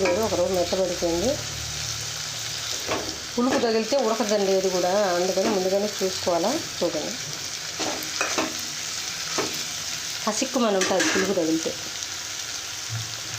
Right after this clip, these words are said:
ఇప్పుడు ఈ సాంబార్ అన్నీ కలిపి పెట్టుకునేటి ఇందులో పోపులోకి వేసేసుకోవాలి. కందిపప్పు, మామిడికాయ, మునక్కాయలు,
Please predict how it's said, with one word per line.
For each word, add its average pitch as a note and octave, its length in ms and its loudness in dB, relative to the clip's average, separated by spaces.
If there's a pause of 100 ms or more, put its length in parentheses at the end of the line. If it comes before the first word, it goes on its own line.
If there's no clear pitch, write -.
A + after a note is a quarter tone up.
(180)
ఇప్పుడు C#4+ 280 2 (1900)
ఈ - 20 6 (160)
సాంబార్ A3+ 460 4
అన్నీ A3 240 2
కలిపి G#3 260 2
పెట్టుకునేటి F#3+ 480 2 (100)
ఇందులో G3 220 4 (100)
పోపులోకి F#3+ 520 2 (600)
వేసేసుకోవాలి. F3 760 2 (2250)
కందిపప్పు, G#3 500 2 (140)
మామిడికాయ, G3 420 4 (140)
మునక్కాయలు, F#3+ 580 2